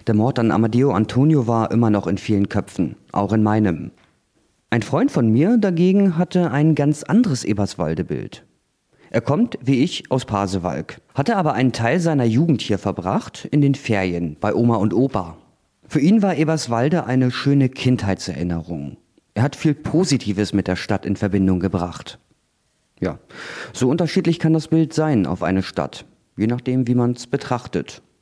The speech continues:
was man weiß und was man nur erahnt. Heute wohnt mein Freund in Neubrandenburg und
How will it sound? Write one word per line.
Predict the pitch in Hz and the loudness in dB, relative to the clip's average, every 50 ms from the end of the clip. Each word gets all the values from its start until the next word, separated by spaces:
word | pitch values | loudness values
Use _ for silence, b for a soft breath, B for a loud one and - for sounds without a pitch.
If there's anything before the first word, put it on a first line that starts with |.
| _ _ - _ | _ _ -10 _
was | - - - | -8 -4 -2
man | 101 92 90 90 | 0 0 0 0
weiß | 90 85 110 160 - - | 0 0 0 -2 -2 -2
und | - 123 117 | -4 -4 -2
was | - 117 - | -2 -4 -2
man | 135 120 | 0 2
nur | 120 123 120 82 | 2 2 2 2
erahnt. | 110 98 - 101 120 113 95 82 78 - - - - _ _ _ _ _ _ _ _ _ _ _ _ _ _ _ _ _ _ | 0 0 0 0 0 0 0 0 -2 -4 -8 -16 -18 _ _ _ _ _ _ _ _ _ _ _ _ _ _ _ _ _ _
Heute | - 156 - 254 196 | -2 0 0 0 2
wohnt | 160 180 190 175 - | 2 2 0 0 0
mein | 156 156 156 147 | 2 2 2 0
Freund | - - - 117 123 135 135 - | 0 -2 0 2 2 2 2 2
in | - 127 | 2 2
Neubrandenburg | 127 123 120 117 - - 101 92 90 73 87 87 - - - 55 65 - - _ _ | 4 4 2 2 0 0 0 -2 0 -2 -2 -4 -4 -6 -10 -10 -12 -14 -18 _ _
und | 87 92 85 73 - - - - | -4 -2 -2 -4 -8 -14 -20 -20